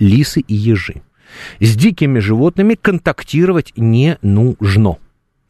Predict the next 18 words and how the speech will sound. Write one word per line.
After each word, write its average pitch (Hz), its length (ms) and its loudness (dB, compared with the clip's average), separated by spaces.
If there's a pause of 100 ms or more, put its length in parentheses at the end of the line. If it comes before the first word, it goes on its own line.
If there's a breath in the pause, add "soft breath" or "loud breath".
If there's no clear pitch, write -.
(720 loud breath)
Это 165 280 -2
большая 147 480 -2
ошибка, 165 640 -2
когда 113 760 -2
дети 135 460 -2
и 117 80 2
взрослые 127 680 0
берут 117 420 -2
ежиков 107 480 -4
на 156 240 0
руки, 131 320 -2
стараются 101 520 -2
их 87 100 -10
погладить, 131 1040 -2
там 87 160 -4
особенно 82 300 -4
яблочко 127 600 -2
нанизать, 120 640 0